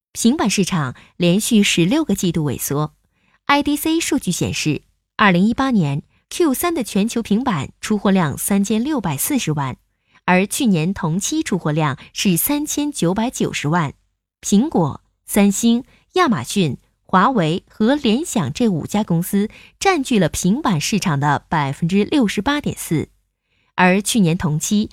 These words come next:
是百分之六十七点一。这五家公司中，只有华为的出货量比去年同期有增长，它的出货量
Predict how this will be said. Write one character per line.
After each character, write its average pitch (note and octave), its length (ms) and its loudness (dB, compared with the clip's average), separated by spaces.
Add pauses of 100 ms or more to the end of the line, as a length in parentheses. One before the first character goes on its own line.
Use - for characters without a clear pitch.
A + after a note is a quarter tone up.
(160)
是 A3+ 200 2
百 E3+ 240 0
分 - 160 0
之 G#3+ 280 0
六 B3+ 180 2
十 D3+ 140 -6
七 C#4+ 240 0
点 G3 120 0
一。 F#3+ 380 0 (480)
这 G4 220 4
五 D#3+ 260 -2
家 F3 220 0
公 G3+ 160 0
司 A3+ 160 -2
中， B3 280 0 (220)
只 - 120 0
有 D#4 160 4
华 E3+ 280 0
为 G3+ 160 2
的 F#3 80 -2
出 D4 200 0
货 C#4 140 -2
量 A3 380 -2
比 D#3+ 220 2
去 G3+ 220 -2
年 E3 200 0
同 D#3 220 -2
期 A#3 220 -2
有 - 140 0
增 A3+ 260 0
长， - 260 -6 (440)
它 F#3+ 140 2
的 F3 100 2
出 G3 180 -2
货 F#3+ 140 0
量 E3 280 0